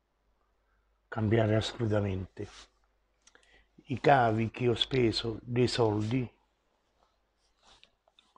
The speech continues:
ovviamente non vanno bene, ho provato di tutto perché io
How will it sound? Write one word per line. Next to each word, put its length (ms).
ovviamente 680
non 640
vanno 420
bene, 540
ho 140
provato 440
di 160
tutto 680
perché 360
io 580